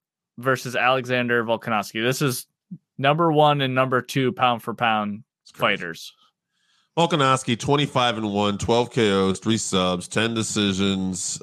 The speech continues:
Speaker 2: Um, this guy is unbelievable. I mean, what he's been doing, you know, uh, beating Holloway on a couple of close fights, but the last one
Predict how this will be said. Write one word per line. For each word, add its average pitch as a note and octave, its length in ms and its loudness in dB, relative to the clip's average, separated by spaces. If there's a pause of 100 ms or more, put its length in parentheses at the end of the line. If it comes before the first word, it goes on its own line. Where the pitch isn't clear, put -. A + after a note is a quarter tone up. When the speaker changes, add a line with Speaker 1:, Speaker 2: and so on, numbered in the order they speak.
Speaker 2:
Um, E2+ 800 -2 (1600)
this - 180 -4
guy G#2 560 2 (220)
is F#2 360 -10
unbelievable. F#2 840 -2
I E2+ 100 -4
mean, E2+ 680 -8
what F2 200 -14
he's F#2+ 180 -6
been F2+ 200 -6
doing, E2+ 360 -4
you F2 100 -6
know, E2 340 -4 (400)
uh, D#2 420 -4 (220)
beating A2 320 0
Holloway F#2 1000 0 (100)
on F#2 120 -2
a F2+ 60 -6
couple G2 220 -2
of F2+ 280 -6
close D#3 400 2
fights, - 460 -2
but - 180 -6
the G2+ 100 -6
last B2 400 -2
one E2+ 300 -6